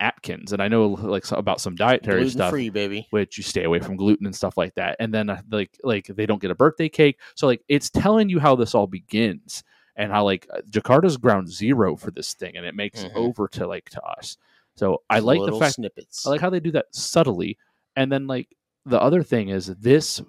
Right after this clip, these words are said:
Speaker 1: beginning felt very Chernobyl-like, which I'm a huge fan, and the guy that worked on it works on this. I know I've said that a couple times, but especially when she's going to see the corpse,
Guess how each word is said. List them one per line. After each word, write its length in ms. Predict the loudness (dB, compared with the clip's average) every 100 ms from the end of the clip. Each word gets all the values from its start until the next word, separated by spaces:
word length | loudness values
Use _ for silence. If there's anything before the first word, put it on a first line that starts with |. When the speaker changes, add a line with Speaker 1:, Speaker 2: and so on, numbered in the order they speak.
| -14 -6
Speaker 1:
beginning 560 | -6 -2 -2 -2 -6 -10
felt 300 | -2 -2 -2
very 260 | -2 -2 -2
Chernobyl-like, 800 | -6 -4 -2 -2 -4 -6 -10 -4
which 240 | -4 -2
I'm 140 | -6 -6
a 40 |
huge 280 | -6 -6 -4
fan, 420 | 0 0 0 -4 -8
and 120 | -8
the 60 |
guy 220 | -2 -2 0
that 120 | 0
worked 220 | -2 -4
on 100 | -6
it 80 | -4
works 220 | -6 -6
on 80 | -8
this. 120 | -6
I 40 |
know 100 | -4
I've 80 | -4
said 120 | -4
that 40 | -8
a 40 |
couple 180 | -8 -10
times, 320 | -8 -8 -10 _ _ _ -2
but 200 | -2 -2 _ _ -14
especially 400 | 0 0 2 0
when 160 | 0 0
she's 360 | 0 -2 -2 -8 -2
going 400 | 4 4 4 -4 _
to 100 | -4
see 140 | -2
the 80 | -2
corpse, 500 | 2 0 0 -8 -12